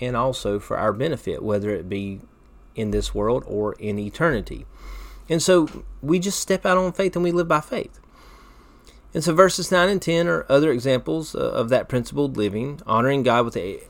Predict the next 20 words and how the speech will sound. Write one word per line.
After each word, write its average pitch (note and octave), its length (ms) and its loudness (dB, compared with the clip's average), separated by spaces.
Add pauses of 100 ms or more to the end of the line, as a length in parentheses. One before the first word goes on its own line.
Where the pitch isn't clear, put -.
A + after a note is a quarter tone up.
everything, A#2 500 -2
even B2+ 200 -2
our D3+ 160 2
wealth, B2 480 0 (140)
is G#2+ 160 -4
important. G2+ 460 -4 (1000)
And C3 160 2
Solomon D3 440 8
was A#2 120 0
someone C3 400 2
who B2+ 160 -2
had A2 640 -2 (400)
ridiculous B2 1040 -2
amounts A2 500 -4
of F#2+ 160 -6
wealth G2+ 380 -4
in A2 160 -2
many B2 240 2
different A2+ 340 0
forms. E2+ 480 -6